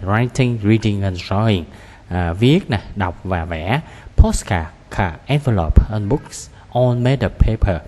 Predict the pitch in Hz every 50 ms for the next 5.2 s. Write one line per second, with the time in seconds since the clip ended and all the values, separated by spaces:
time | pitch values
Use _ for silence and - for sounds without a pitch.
0 | - - - - - - - 127 127 123 - - 139 160 180 - - 127 87 80
1 | 80 - - - - - - - - 98 95 92 90 85 82 - - - 117 117
2 | 117 107 101 95 87 82 - - 92 85 80 85 - - 147 160 - - - -
3 | - 101 90 85 80 - - - - 175 - - 98 104 135 135 113 104 104 101
4 | - 117 107 104 104 - 107 107 113 120 - - - - 107 120 123 147 196 214
5 | 196 190 196